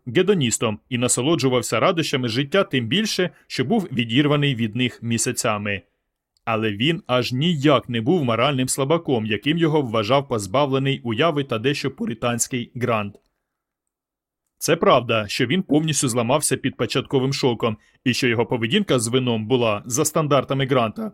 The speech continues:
ганебною, але Макніл пережив свій зрив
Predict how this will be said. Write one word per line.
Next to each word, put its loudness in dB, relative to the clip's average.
ганебною, 0
але -2
Макніл 0
пережив 2
свій -4
зрив 0